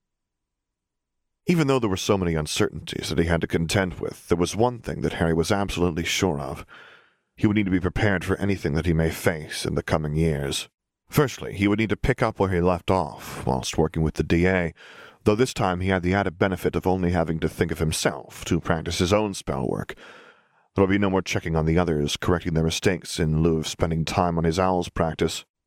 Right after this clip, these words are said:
No, for once in his life, this venture would be all about him. He had decided to begin with the area spell, a tricky little charm to get right,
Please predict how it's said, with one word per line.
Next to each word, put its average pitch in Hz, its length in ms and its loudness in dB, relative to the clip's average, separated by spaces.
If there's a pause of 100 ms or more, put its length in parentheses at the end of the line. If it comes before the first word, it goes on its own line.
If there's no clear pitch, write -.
(220)
No, 67 380 -2
for 101 180 4
once 113 240 0
in 104 80 0
his 95 160 -2
life, - 680 -2 (200)
this 101 180 2
venture 95 300 0
would 85 100 0
be 87 140 0
all 80 160 2
about 82 300 -2
him. 67 540 -2 (680)
He - 100 2
had 127 80 4
decided 117 360 0
to 98 60 -6
begin 90 280 2
with 85 80 -4
the 95 160 2
area 87 240 0
spell, 65 500 -4
a 78 60 0
tricky - 280 -2
little 78 220 2
charm 87 380 0
to 82 40 -6
get 85 140 -2
right, 107 340 0